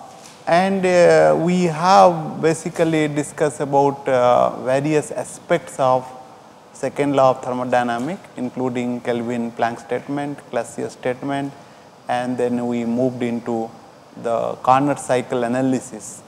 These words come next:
and we, uh, also found out that the thermal efficiency of a Carnot engine is equal to one minus T L divided by T H, and which will give the maximum,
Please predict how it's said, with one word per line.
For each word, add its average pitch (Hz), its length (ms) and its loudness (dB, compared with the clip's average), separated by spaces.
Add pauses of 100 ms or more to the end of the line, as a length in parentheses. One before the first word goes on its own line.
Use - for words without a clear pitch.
(140)
and 120 400 -8
we, 120 340 -6 (600)
uh, 110 520 -6 (340)
also 131 440 0
found 123 400 -2
out 113 260 -4
that 113 380 -2
the 107 240 -4 (260)
thermal 131 460 -2
efficiency 120 840 -6
of - 220 -8
a 117 40 -8
Carnot 117 520 -4
engine 123 380 -4
is 107 160 -12
equal 113 360 -6
to 110 100 -12
one 123 300 0
minus 117 640 -4
T 120 240 -10
L 123 280 -6
divided 107 360 -8
by 123 140 -4
T 127 300 -8
H, - 320 -14 (840)
and 202 360 0
which 175 220 -2
will 180 140 -2 (140)
give 156 300 0
the - 140 0 (760)
maximum, 147 800 0